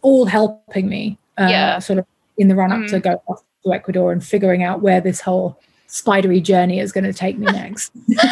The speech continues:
Speaker 2: <laughs> Yeah. So where can, like, the listeners find you on, like, Patreon and Twitter?
Speaker 1: Um, so on Twitter, my username is T Francis. So that's
Speaker 2: Okay.
Speaker 1: T A underscore Francis with an I.
Speaker 2: Okay.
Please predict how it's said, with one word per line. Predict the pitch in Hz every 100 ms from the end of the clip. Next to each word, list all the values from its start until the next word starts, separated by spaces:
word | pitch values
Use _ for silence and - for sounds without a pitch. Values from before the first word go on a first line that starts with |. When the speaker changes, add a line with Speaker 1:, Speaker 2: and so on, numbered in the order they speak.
| 762 762
Speaker 2:
<laughs> | 605 -
Yeah. | - - - 302 571 622 523 320 285
So | 311 285
where | 311 381
can, | - 277 277 262
like, | 240 208
the | 233
listeners | 240 - 240 220 -
find | 226 220 233 220 214
you | 202 180 180 180 175
on, | - 185 185 196 208
like, | 196 -
Patreon | 185 - 196 190 185
and | 196
Twitter? | 190 - - - - - _ _ _ _ -
Speaker 1:
Um, | 214 214 214 214 220 -
so | - - - 208 196 196 -
on | 233 233 233 233 240
Twitter, | - 330 392 392 359
my | 240 240
username | 233 233 220 214 208 196 196
is | 202 196 -
T | - 208
Francis. | 190 190 185 185 202 190
So | 190
that's | 190 175
Speaker 2:
Okay. | 196
Speaker 1:
T | 220 214 214 - _ 190
A | 190 196
underscore | 208 196 196 - 190 185 185
Francis | - 190 180 175 196 170
with | 180 180
an | 185 202
I. | 190 202 254 349 -
Speaker 2:
Okay. | 254 226 76 127